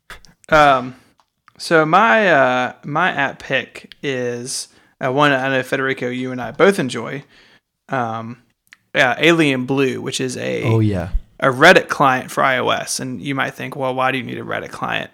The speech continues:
Speaker 1: Um, Reddit's website is awful on the iPhone. Um, they, it's not responsive. They don't even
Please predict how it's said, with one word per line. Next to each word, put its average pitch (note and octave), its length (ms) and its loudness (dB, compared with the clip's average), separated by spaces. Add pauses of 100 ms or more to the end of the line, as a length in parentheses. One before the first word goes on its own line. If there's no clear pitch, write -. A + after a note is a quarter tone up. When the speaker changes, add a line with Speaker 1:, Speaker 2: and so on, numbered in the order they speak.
(100)
Speaker 1:
Um, C#3 480 0 (440)
Reddit's F#3 380 4
website D3 640 4
is C3 500 -4 (540)
awful C3 400 2
on B2+ 160 -6
the A#2 60 -8
iPhone. A2 540 -10 (560)
Um, A2+ 520 -6
they, B2+ 380 0
it's B2 180 -6
not C3+ 140 2
responsive. D#3+ 840 8
They C3 80 -2
don't C3 240 -4
even A2 360 -10